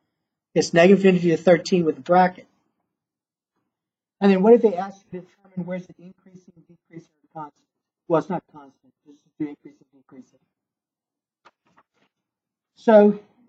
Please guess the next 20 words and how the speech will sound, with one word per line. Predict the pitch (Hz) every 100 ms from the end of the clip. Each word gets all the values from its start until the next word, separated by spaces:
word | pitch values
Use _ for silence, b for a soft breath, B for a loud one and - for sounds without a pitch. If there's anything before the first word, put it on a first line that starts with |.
| _ -
remember, | 185 254 226 175 - _ _
to | 233 208
determine | 165 - 226 240
the | 214 196 196
increasing, | 202 214 185 185
decreasing, | 233 214 208 214 180
you're |
gonna | 180 185
use | 190
your | 180
domain. | 165 160 190 262 156 110 - _ _ _ _
My | 165
domain's | 160 185 214 196
all | 185
real | 196
numbers, | 214 269 156 147
right? | 143 226 - _ _ _ _ _ _ _ _ -
This | 196 190
dotted | 185 202 233 185
line | 180 240 269 180 170 190